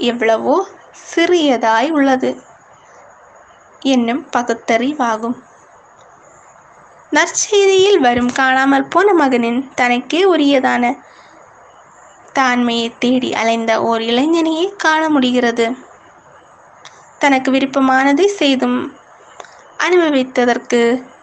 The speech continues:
விரும்பியதை அனுபவித்தும், தனது நண்பர்களுடன் சேர்ந்து உல்லாசமாக வாழ்ந்தும் அவர் தனது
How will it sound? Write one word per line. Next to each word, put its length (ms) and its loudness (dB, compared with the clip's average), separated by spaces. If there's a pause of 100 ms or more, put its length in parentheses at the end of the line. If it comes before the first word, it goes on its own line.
(180)
விரும்பியதை 1120 0 (500)
அனுபவித்தும், 880 0 (360)
தனது 480 -2 (280)
நண்பர்களுடன் 840 0
சேர்ந்து 420 -2
உல்லாசமாக 840 -2
வாழ்ந்தும் 540 -2 (500)
அவர் 400 0
தனது 440 -2